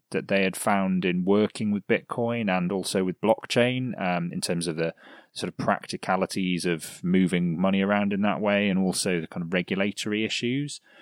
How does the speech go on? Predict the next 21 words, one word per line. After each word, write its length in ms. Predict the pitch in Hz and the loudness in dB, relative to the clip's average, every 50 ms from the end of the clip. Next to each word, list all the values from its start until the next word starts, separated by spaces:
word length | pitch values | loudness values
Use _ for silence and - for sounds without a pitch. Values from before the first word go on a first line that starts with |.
| - - - - - | -20 -20 -20 -8 -2
Um, 500 | 110 110 110 110 113 110 110 117 120 - - | 2 4 4 4 4 2 0 -2 -4 -6 -4
we 500 | - 131 117 113 110 113 110 107 110 110 | 0 2 2 2 2 2 0 -2 -4 -4
went 280 | 113 120 113 113 - - | -2 0 0 0 0 0
off 200 | 131 117 - - | 0 0 0 -2
and, 220 | 117 113 110 110 | -2 -2 -2 -2
and 400 | - 98 113 110 110 104 104 101 | -2 -2 -2 0 2 2 2 0
discussed, 720 | - 113 110 - - - 110 98 - - - - - - - | 0 0 -2 0 0 2 0 0 0 -2 -6 -6 -8 -8 -6
uh, 200 | - 107 98 95 - | -4 -2 -2 -2 0
I 180 | - 110 117 110 | 0 0 2 2
C 260 | - - - 117 117 | 0 2 4 4 6
Os 440 | 123 127 131 135 131 131 123 113 - | 6 6 6 6 4 4 2 0 -2
and 160 | 101 101 - | -2 -2 0
tokens 800 | - - 127 127 123 - - 143 143 143 147 147 143 120 - | 2 4 4 4 4 4 4 4 4 4 2 0 0 -2 -4
and 80 | 113 104 | -6 -4
kind 140 | - 101 95 | -2 0 0
of 100 | 92 90 | 0 0
why 600 | 95 104 101 98 98 95 98 95 92 87 90 98 101 | 0 0 2 2 2 2 2 4 4 2 2 2 4
they 220 | 95 98 95 92 | 4 4 4 2
had 160 | 90 95 90 | 0 -2 -4
decided 600 | - - - - 98 95 95 95 92 90 90 92 | -4 -4 -2 0 2 2 2 2 0 -2 -2 0
not 260 | 101 101 101 95 - | 0 2 2 2 0